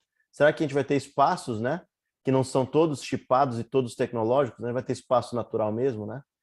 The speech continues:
Porque a gente já, a cidade em si, como conceito, a gente tá vendo que tá faltando árvore, né?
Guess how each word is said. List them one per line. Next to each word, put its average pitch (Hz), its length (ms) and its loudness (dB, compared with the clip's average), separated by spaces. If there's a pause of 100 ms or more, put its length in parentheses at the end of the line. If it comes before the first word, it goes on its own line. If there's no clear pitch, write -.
(140)
Porque - 120 -6
a 117 40 -2
gente 110 100 -4
já, 156 260 4 (180)
a 120 80 -2
cidade 139 380 4
em 160 40 2
si, - 160 -4
como 139 240 0
conceito, 135 360 0
a 147 40 -4
gente - 100 -10
tá 214 120 2
vendo 170 220 -2
que - 80 -18
tá - 120 -2
faltando 214 400 0
árvore, 123 360 2
né? 139 240 -10